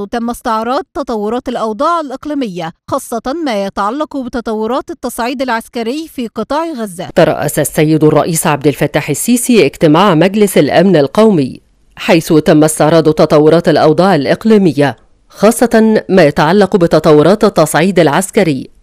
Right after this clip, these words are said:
Speaker 2: في قطاع غزة. وقد صدر عن الاجتماع القرارات الآتية: مواصلة الاتصالات مع الشركاء الدوليين والإقليميين من أجل خفض التصعيد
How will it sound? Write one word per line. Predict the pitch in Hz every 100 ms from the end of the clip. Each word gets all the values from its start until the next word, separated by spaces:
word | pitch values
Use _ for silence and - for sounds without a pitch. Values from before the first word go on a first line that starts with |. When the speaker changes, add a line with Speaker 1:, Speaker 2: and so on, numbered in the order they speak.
| -
Speaker 2:
في | 220
قطاع | 196 214 208 165
غزة. | 139 139 131 147 - _
وقد | 170 180 - 151
صدر | - 165 165
عن | 165
الاجتماع | 160 170 165 175 254 -
القرارات | 208 - 240 233 220 156
الآتية: | 147 123 143 147 135 92 _ _ _ _ _ _ _ -
مواصلة | 226 180 156 196 160 185
الاتصالات | 170 170 175 170 208 -
مع | 247 202
الشركاء | 196 220 185 262 233
الدوليين | 214 208 170 185 214
والإقليميين | 190 151 - - 208 208 185 147 135 - _ _
من | 190 180
أجل | 170 160 147
خفض | 196 156
التصعيد | 156 147 - 160 226 190